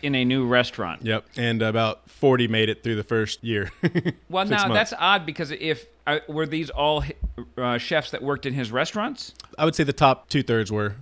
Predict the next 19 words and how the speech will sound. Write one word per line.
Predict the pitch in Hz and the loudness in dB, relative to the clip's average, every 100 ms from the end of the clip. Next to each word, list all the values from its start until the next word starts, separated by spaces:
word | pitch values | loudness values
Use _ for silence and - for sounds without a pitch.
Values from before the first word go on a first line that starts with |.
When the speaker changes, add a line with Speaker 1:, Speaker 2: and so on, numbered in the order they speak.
| - - | -8 -6
Speaker 1:
Okay. | 123 127 | -2 0
Speaker 2:
The | 131 | 4
other | 120 | 4
ones | 120 113 | 2 0
were | |
kind | 104 120 | 0 0
of | 113 95 - | 0 -4 -6
other | 120 113 107 104 - _ | -2 0 0 -2 -10 _
hires | 120 110 101 | 0 0 0
and | 98 | -4
stuff | - 110 | -4 -4
that | 110 | -4
they | 104 | -4
hadn't | 110 101 | -2 -2
worked | 101 - | -6 -6
there | 101 | -6
before. | 95 87 92 | -6 -8 -6
Speaker 1:
I | 120 | -6
see. | 120 101 82 | -4 -8 -10